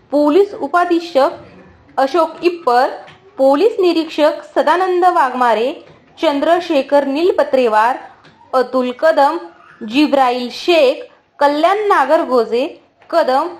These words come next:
यांनी सापळा रचून दोन हजार रुपयांची लाच घेताना मानवतच्या त्रिमूर्ती नगरमधील रहिवाशी गणेश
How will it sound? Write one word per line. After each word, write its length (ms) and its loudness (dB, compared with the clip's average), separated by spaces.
यांनी 340 2
सापळा 540 2
रचून 380 -2
दोन 240 2
हजार 340 0
रुपयांची 520 -2
लाच 300 2
घेताना 440 0
मानवतच्या 760 0
त्रिमूर्ती 540 2
नगरमधील 720 0
रहिवाशी 720 0
गणेश 440 0